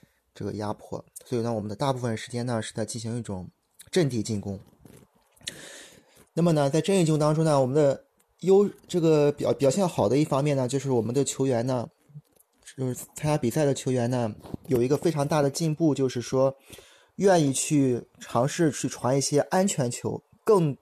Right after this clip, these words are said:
就是安全球的比例比以前增加了很多，而不是说急于去向前、向前、再向前。那我们的左右两边的这个拉扯、这个倒脚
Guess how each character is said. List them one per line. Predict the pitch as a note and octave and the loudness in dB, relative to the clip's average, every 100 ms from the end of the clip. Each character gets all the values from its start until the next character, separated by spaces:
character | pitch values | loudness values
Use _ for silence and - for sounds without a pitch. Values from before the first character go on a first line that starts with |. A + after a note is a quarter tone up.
| _ | _
就 | E3+ | -2
是 | D#3 | 0
安 | - G3 | 2 2
全 | F3+ F3 | 4 2
球 | D#3+ D#3 | 2 2
的 | D#3+ | 2
比 | D#3 A#2+ | 2 -2
例 | C#3+ C3+ | -2 -2
比 | C3+ | 0
以 | B2+ | -2
前 | - B2 | -4 -6
增 | D3 D3 | -2 -2
加 | C#3 C#3+ | 0 0
了 | |
很 | C3 - | -2 -6
多， | - - - _ - - - _ _ - | -12 -12 -14 _ -20 -20 -20 _ _ 0
而 | C#3 | 0
不 | D3 | 2
是 | E3 | 2
说 | D#3+ D#3+ D#3 D#3 | 2 4 4 4
急 | - C3+ | 2 2
于 | D#3+ C#3 | 4 2
去 | - | 0
向 | C#3+ - C3+ | -2 -2 -2
前、 | A#2+ - A2 A#2 | -4 -6 -6 -6
向 | - A#2+ | -4 -4
前、 | A2 A2+ G#2+ | -4 -6 -6
再 | C#3+ | -2
向 | B2 A#2 A2 | -2 -2 -6
前。 | - - F#2 - | -8 -12 -12 -12
那 | G#2+ | -10
我 | A2 | -8
们 | A2 B2 | -6 0
的 | C3+ | 0
左 | - A#2 A2 | 0 -2 2
右 | C#3+ | 4
两 | C3 G2+ G2+ | 2 0 -2
边 | A#2+ | -4
的 | B2+ A2 - - - | -2 -2 -4 -14 -16
这 | - | -8
个 | A#2+ G#2 G2 | -4 -2 -2
拉 | G#2 C3 C#3+ | -2 0 -2
扯、 | - A#2 - _ _ _ - - _ - | -4 -8 -8 _ _ _ -20 -20 _ -6
这 | C3 | -2
个 | A#2+ | 0
倒 | A#2+ B2 | 2 2
脚 | C#3 - - | 2 -2 -6